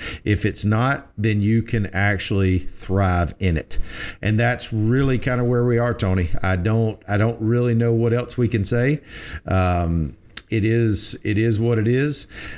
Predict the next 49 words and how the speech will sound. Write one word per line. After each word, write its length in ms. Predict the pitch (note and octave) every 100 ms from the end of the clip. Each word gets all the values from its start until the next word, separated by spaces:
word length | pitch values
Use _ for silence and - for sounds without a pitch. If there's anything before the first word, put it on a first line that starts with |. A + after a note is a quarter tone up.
| -
Uh, 440 | F#2 F#2 F2+ E2+ D2+
one 340 | A#2 A2+ B2
of 80 | A2+
the 80 | G#2
things 420 | B2+ A#2+ A#2 F2
I 180 | G#2+ A#2
would 140 | B2
encourage 460 | A2+ - B2+ B2 A2+
you 80 | A#2
to 80 |
do 400 | A#2 C3 C#3 C#3+ -
is 440 | G#2+ G#2 F#2+ E2 -
if 200 | G#2 G#2
you're 180 | G2+ E2+
in 200 | C#3+ D3
the 80 |
middle 320 | C3+ C#3 C3 C3+
of 140 | A#2+
it 120 | B2 -
and 180 | G#2
you, 380 | G2 G2 F#2+ F#2
you 200 | F#2+ F#2+
haven't 440 | D2 - B2+ B2+ -
planned 340 | C3+ B2+ B2
for 280 | - C3 B2+
it, 160 | A#2+ F#2
there 160 | G2
is 260 | - C3 B2
no 160 | C3+
time 320 | A#2+ A#2+ A#2 A#2
like 380 | A2 A2 -
to, 100 | -
like 440 | G#2+ G2 A2 G#2+ -
today. 340 | A2 G2 D#2+ - - -
Uh, 260 | F#2 F#2+ F2
there's 300 | F2 G#2+ G2
an 80 | A2
old 160 | A#2
Chinese 360 | - B2 A#2+ A2+
proverb 540 | - B2 B2 B2 A#2+
says, 240 | - G#2+ G#2+
"When's 220 | A#2+ A2
the 60 | G#2
best 280 | A#2 A2+
time 220 | B2 A#2 G#2
to 60 |
plant 260 | - B2 A2
a 60 |
tree?" 420 | F#2+ C3+ C3+ C#3